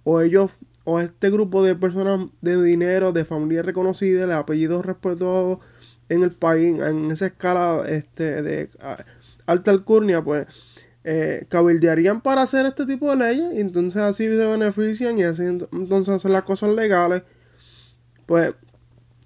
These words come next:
¿verdad? Se presta para mucha, eh, especulación, y, y, y, y sin duda alguna, aquí está más que la prueba. O sea, esto es un hecho, esto no es mi opinión.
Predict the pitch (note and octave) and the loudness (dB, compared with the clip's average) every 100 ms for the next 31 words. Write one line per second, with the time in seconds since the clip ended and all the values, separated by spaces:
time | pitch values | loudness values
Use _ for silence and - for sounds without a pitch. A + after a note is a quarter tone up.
0 | - - E3 E3 D#3+ C#3 E3 E3 G3 F#3+ | -20 -4 0 0 0 0 -2 0 0 4
1 | F#3+ F3+ F#3 F#3+ G#3+ F#3 E3+ D#3 D#3+ D#3 | 2 2 0 0 -2 -2 -2 -2 0 -2
2 | D#3 - D#3+ E3+ E3+ G#3+ A#3 A#3+ - _ | -2 -4 0 0 -2 -2 -2 -2 -8 _
3 | _ _ _ _ _ - E3 E3+ D#3+ D3+ | _ _ _ _ _ -4 2 4 4 2
4 | - D3 D#3 - D3+ - _ F3 F3 E3 | 0 -2 -2 -4 -10 -16 _ 0 2 4
5 | D#3 D3+ D3 D3+ _ _ _ - _ _ | 4 2 -2 -8 _ _ _ -20 _ _
6 | _ D#3 G#3+ G3+ G3+ A#3 A#3 A#3+ B3+ A3 | _ -4 0 2 4 4 4 2 0 0
7 | - - E3 F#3+ - A3 G3+ G3+ - F3+ | -2 -4 0 0 0 -2 -2 -2 -2 0
8 | D#3 C3+ G#2+ - _ - F3 D#3+ E3 A3 | 0 -2 -4 -8 _ -2 0 0 0 2
9 | G#3+ A3+ A3+ G#3+ A#3 G#3 F#3+ G3 G#3+ G#3 | 2 4 2 2 -2 -2 0 0 -2 -4
10 | A#3 G3 F#3+ | -2 0 -2